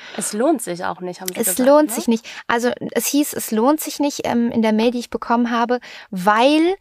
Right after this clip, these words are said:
Speaker 2: nämlich die Forschungsergebnisse bisher nur eine sehr anwenderunfreundliche Methode hervorgebracht haben. Und das ist ganz spannend, denn es gibt wahnsinnig viele unterschiedliche Forschungsansätze für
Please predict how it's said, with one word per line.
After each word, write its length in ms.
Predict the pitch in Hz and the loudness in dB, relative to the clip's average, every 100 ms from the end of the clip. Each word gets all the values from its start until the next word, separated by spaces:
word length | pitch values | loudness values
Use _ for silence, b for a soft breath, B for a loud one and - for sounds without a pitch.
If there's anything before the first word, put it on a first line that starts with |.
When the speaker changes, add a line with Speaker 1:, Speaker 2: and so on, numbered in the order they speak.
| B B - | B B 0
Speaker 2:
nämlich 720 | 214 247 277 285 277 - - | 2 4 4 4 2 -4 -10
die 160 | - 214 | -6 -4
Forschungsergebnisse 1400 | - 233 285 - 285 269 - - 196 233 - 240 - 220 | 2 4 4 2 2 2 0 -4 0 -2 0 -2 2 -2
bisher 800 | - 233 - - 233 233 269 277 | 2 0 0 -2 4 6 6 6
nur 220 | 233 226 | 4 4
eine 260 | 226 226 202 | 2 2 2
sehr 300 | 214 220 226 - 226 247 220 214 202 - - | 2 2 0 0 2 2 2 0 0 -2 0
anwenderunfreundliche 840 | 240 285 - 202 202 196 196 196 | 0 0 -2 0 0 -4 -6 -4
Methode 560 | 190 180 - 226 262 269 B B B | -6 -4 2 6 6 4 B B B
hervorgebracht 920 | 214 - 233 208 180 196 - - - | 0 4 4 4 -4 -4 -4 -6 -4
haben. 280 | 196 196 196 B B - | -2 -2 -6 B B 0
Und 100 | 214 | 0
das 140 | 220 | 0
ist 140 | - - | -4 -2
ganz 220 | 214 - | -2 -2
spannend, 400 | - 196 285 - | -2 2 2 2
denn 100 | 214 | -2
es 160 | - | -2
gibt 180 | - - _ - - | -6 -8 _ -20 -10
wahnsinnig 840 | - - 330 349 320 277 269 - - | -8 -6 -4 -2 -2 0 -2 -4 -4
viele 260 | 254 254 | 0 2
unterschiedliche 540 | 240 233 - 220 208 - | 2 -2 -4 -6 -10 -8
Forschungsansätze 1160 | - 202 - 277 - 262 262 269 269 - 302 302 B B | -4 -4 0 -2 -2 -2 2 2 0 0 0 -2 B B
für 400 | - 220 214 202 | -2 4 6 4